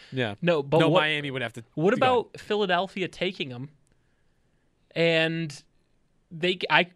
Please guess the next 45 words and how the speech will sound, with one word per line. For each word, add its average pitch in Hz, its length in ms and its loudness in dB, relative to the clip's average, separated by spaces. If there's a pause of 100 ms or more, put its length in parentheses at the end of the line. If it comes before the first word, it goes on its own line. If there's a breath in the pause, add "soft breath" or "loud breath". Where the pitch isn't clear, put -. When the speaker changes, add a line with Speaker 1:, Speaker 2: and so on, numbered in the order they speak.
(100)
Speaker 2:
they 156 220 -2
could - 160 -4
convince 160 400 -4
themselves 127 480 -4
that 135 140 0
it 143 80 -4
was 135 100 -6
a 131 80 -2
great 143 440 -2
value 123 560 -2 (120)
move. 135 420 -4 (440 soft breath)
You 123 80 -6
still 185 260 0
got 180 240 2
Justin 165 400 -2
Fields, 165 480 -4
and 160 300 -2
you 165 100 -4
picked - 320 -4
up 156 400 -2 (220)
a 143 180 2
first-round 156 500 -2
pick 160 200 -4
next 139 340 -6
year. 208 240 -6 (160)
Speaker 1:
Uh-huh. 127 240 -4 (320)
Speaker 2:
I 156 80 2
think 294 180 -4
you 220 80 -4
could 143 140 -2
con-, 151 200 -8 (200 loud breath)
the, 208 140 2
and 196 160 -2
here's 226 180 -4
the 196 100 2
other 139 160 0
thing. 117 260 -8 (300 soft breath)
There 226 260 4
are 240 60 2
so 185 280 -6
many 175 540 -2
holes 151 420 -4
on 135 140 -2
that 131 180 -4
roster, 131 540 -4